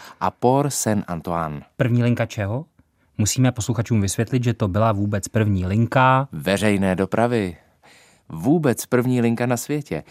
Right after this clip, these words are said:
Speaker 1: A za tím nápadem stál náš filozof, logik, matematik a teoretik náhody Blaise Pascal.
Speaker 2: Což vůbec nebyla náhoda.
Speaker 1: Nápad veřejných kočárů se zrodil někde v hlavách dvou přátel.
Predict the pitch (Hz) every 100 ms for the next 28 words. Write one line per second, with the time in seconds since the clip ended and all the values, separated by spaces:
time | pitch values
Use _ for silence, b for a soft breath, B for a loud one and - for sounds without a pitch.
0 | B B B - 90 78 78 85 123 131
1 | 104 87 87 82 82 92 - 87 92 92
2 | 87 - - 80 82 80 104 110 - 92
3 | 87 80 87 - - 82 90 92 87 -
4 | 95 - - 87 - 101 113 110 82 -
5 | 90 90 92 90 82 _ - 78 87 78
6 | - - 76 - 78 73 69 _ - 117
7 | 104 98 113 139 - 110 98 101 98 87
8 | 85 82 73 B B B B 113 156 117
9 | 87 95 110 117 104 - 98 - 104 95
10 | 80 - 78 87 92 90 87 90 82 85
11 | 73 87 85 82 80 76 85 80 - 78
12 | 82 85 73